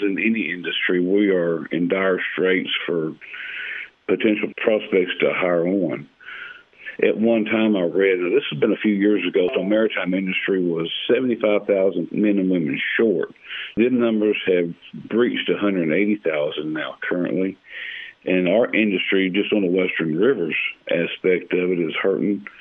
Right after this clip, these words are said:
We're not getting the, the, the younger people out there to work. The potential to move up to a chief engineer or to a wheelman or pilot or captain,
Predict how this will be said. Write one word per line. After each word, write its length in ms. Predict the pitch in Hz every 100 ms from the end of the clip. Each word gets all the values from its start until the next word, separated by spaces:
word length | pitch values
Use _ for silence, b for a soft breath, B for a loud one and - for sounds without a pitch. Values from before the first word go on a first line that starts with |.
| B B -
We're 200 | 123 120
not 200 | 120 92
getting 200 | 123 95
the, 240 | 104 90 78
the, 360 | 104 107 101 85
the 100 | 104
younger 360 | 107 127 131
people 500 | - - 113 110 107
out 160 | 107 107
there 480 | 101 104 104 101 - _ - -
to 60 |
work. 360 | 104 131 139 - - - B B B B -
The 120 | 104
potential 580 | 104 - 147 175 151 135 -
to 40 | 127
move 480 | 117 120 117 113
up 100 | 120 -
to 240 | - 101 90
a 60 | 80 -
chief 160 | 131 120
engineer 580 | 107 98 101 104 110
or 200 | 80 92 90
to 120 | 95
a 100 | 85
wheelman 520 | 95 127 117 90 90
or 120 | 85
pilot 340 | - 92 98 80
or 60 |
captain, 520 | - 113 135 82 85